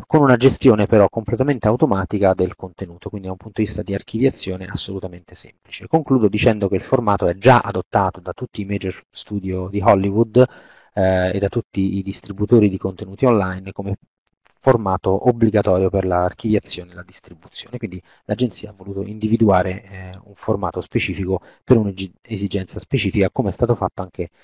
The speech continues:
per altre tipologie di, di documenti. Ovviamente per brevità non li possiamo trattare tutti, eh, però ci ser-, ci sembrava, mh, eh,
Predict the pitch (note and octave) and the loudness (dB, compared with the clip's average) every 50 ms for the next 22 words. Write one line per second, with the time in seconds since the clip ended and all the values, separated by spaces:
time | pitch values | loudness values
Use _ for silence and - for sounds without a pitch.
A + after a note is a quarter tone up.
0 | _ _ _ _ - G#2+ A2+ A#2 A2 - - G2 - - G2 - G#2 G2 G2 F#2 | _ _ _ _ 2 4 4 4 2 0 -2 -2 -2 -2 0 2 2 2 0 0
1 | F#2+ F#2+ F#2 F#2 F2+ F#2+ F2+ F2+ F2+ F2+ F2+ F2+ F#2+ F2+ G2+ F#2 - F#2+ E2+ D2+ | -2 -2 -2 -2 -4 -6 -8 -8 -8 -10 -10 -12 -12 -12 -12 -10 -8 -10 -10 -10
2 | C#2 _ - F#2+ F#2+ G2+ G#2+ G#2 - - F2 F#2+ F#2 F#2 F#2 G#2 G#2+ G#2+ A2 - | -14 _ -10 -8 -6 -6 -6 -6 -6 -4 -2 -2 -2 -2 -2 0 2 2 2 2
3 | G2+ F2+ - _ _ _ _ _ - G2 G2 F#2+ G2 F#2+ - - G2 F#2+ F#2+ - | 0 -2 -4 _ _ _ _ _ -10 -8 -4 -4 -4 -2 0 -2 -2 -2 -2 -4
4 | - F2 - - F2 F2 F2+ - - F2 - _ _ - - _ _ _ _ - | -4 -4 -6 -10 -10 -10 -8 -12 -14 -18 -20 _ _ -20 -20 _ _ _ _ -20
5 | - - - _ _ - G2+ F#2+ F#2 F#2 F#2 F2+ - A#2+ G#2+ F#2+ - G#2+ F#2 A#2 | -20 -20 -20 _ _ 0 2 4 4 4 2 2 4 4 4 4 2 2 4 4
6 | A2 A2 - - - B2+ G#2+ A#2+ A#2 A#2+ A#2+ B2 B2 A2+ A2+ A2 G#2+ G#2+ A2 A2 | 4 4 2 0 0 2 2 2 2 4 6 6 8 8 6 6 6 4 2 0
7 | G#2 G2+ G2 G2 G2 G2 F#2+ F#2+ F#2 F2+ F2+ F2+ F2 F2+ F2+ F2+ _ _ _ _ | -6 -14 -18 -18 -20 -20 -20 -20 -20 _ _ _ _ _ _ _ _ _ _ _
8 | _ _ - - _ - - | _ _ -20 -20 _ -20 -20